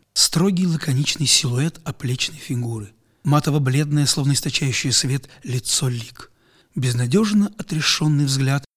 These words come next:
холодно-серых глаз. Горькая улыбка, чуть коснувшаяся плотно сомкнутых губ. Внешний аскетизм и предельная внутренняя собранность. За спиной поэтессы склонила в печали главу строгая дева-муза,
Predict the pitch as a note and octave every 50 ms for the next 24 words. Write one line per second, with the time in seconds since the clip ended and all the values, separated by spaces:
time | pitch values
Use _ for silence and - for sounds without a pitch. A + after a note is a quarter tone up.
0 | _ _ - - - C#3 B2+ B2 C3+ B2 - - C#3 B2+ C3 C3 C3 B2 A#2+ A#2
1 | A2 G#2+ - - - - - _ _ _ _ _ C4 - D#3+ D#3+ - - F3 F3
2 | - - D#3+ C3+ A#2+ A#2 A#2 - - - - A#2 - - - - - - _ -
3 | - E3 - C#3 A#2+ - - D#3 F3 - - - F3 C3+ - - D#3+ - - C3
4 | B2+ C#3+ C#3+ - E3 C3 - - - C3 B2+ A2+ - B2 A2+ - - - - B2+
5 | G#2+ G#2+ - - - - - _ _ _ _ _ _ B2 A#2 C3+ C#3+ C#3 B2 -
6 | C3+ A#2 G#2 - - - - - - - G3+ G3 F#3 F#3+ F3+ - _ - _ _
7 | - D#3 - - - A#2+ A2+ A#2 D#3+ F#3+ F#3+ F#3+ F#3 F3+ F3 D#3 B2+ A2+ A#2+ B2+
8 | - C3 A#2 B2 B2 A#2+ A2+ - - B2+ A2+ G#2+ G#2 G#2 G#2+ G#2+ - - - -
9 | _ _ _ _ _ _ _ _ B2+ A#2+ B2 - - D#3 D3 E3 E3+ E3 - D3+
10 | C#3+ - - G#3 G3+ - - - C3+ C3+ - _ _ _ _ _ _ _ - -
11 | - - - - - C#3+ E3 G3+ G3+ E3+ - - E3+ - - G#3 G3+ F#3+ F#3+ D#3
12 | D3+ D#3 D3 D3 G3+ G#3 G3 - - - - _ - - - - - E3 F#3+ F3
13 | F3 F3+ F3+ D#3 D3 E3 F3+ D#3+ E3+ E3+ E3 D#3+ E3 D#3+ D#3+ D#3+ C#3 - - A#2
14 | A2